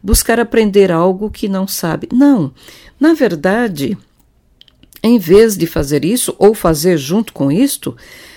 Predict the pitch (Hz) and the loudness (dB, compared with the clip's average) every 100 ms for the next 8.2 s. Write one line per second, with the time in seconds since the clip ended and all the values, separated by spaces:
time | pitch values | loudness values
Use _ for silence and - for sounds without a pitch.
0 | - _ - 233 277 285 277 262 262 262 | -20 _ -6 0 0 2 0 2 0 2
1 | 277 240 214 247 - 262 262 - - - | 0 2 0 0 -2 -2 -2 -6 -12 -2
2 | 226 285 311 - 294 277 240 208 196 185 | 2 2 0 -4 0 0 0 0 0 -2
3 | 160 165 196 233 240 220 254 - 240 262 | -2 0 0 -2 -6 -6 -6 -2 0 0
4 | - 240 247 269 240 262 190 180 185 151 | 0 -4 -2 -4 -4 -2 0 0 -2 -6
5 | 143 - 165 202 - 277 - 254 254 269 | -10 -4 -2 -2 -4 -8 -2 -4 -2 -8
6 | - - 190 208 160 147 - 185 160 160 | -8 -2 0 0 -2 -6 -6 -6 -4 -2
7 | 156 165 156 147 147 143 143 185 - 240 | -2 -4 -4 -6 -4 -6 -6 -8 -6 -6
8 | 330 | -6